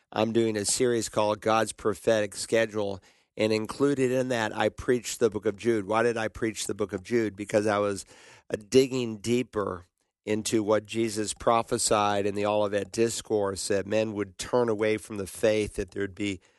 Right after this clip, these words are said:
false teachers. There have always been false teachers and apostasy since the inception of the church. But what God tells us is that will be accelerated greatly. And the book of Jude really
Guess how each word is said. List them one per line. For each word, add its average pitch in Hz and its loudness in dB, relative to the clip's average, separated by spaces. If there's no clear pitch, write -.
false 110 2
teachers. 107 -2
There 107 4
have 98 -4
always 117 0
been 110 -2
false 113 0
teachers 113 -4
and 101 -2
apostasy 107 -2
since 113 4
the 110 0
inception 113 0
of 95 -4
the 98 -6
church. 107 0
But 117 4
what 110 0
God 110 0
tells 135 2
us 107 -4
is 95 -6
that 110 4
will 110 0
be 101 -2
accelerated 101 0
greatly. 104 -2
And 107 0
the 104 4
book 131 0
of 101 -2
Jude 104 -2
really 104 0